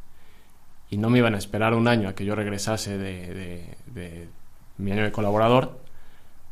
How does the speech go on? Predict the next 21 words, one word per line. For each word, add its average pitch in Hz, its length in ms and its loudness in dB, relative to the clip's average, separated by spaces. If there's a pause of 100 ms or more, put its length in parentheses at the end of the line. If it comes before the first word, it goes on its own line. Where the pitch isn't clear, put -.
(420)
para 90 640 -4 (180)
mantenerme 104 500 -2
ese 101 140 -4
puesto 107 320 0
y 95 60 2
esa 98 120 -2
oferta 98 280 -6
tan 101 180 -6
buena. 101 280 -4 (1300)
Yo 107 220 6
lo 143 140 12
vi 165 380 8 (220)
en 113 180 0
ese 123 180 4
momento, 127 600 4 (360)
con 107 160 -4
ayuda 117 260 2
de 117 80 4
un 117 80 4
director 113 360 0
espiritual, 117 640 2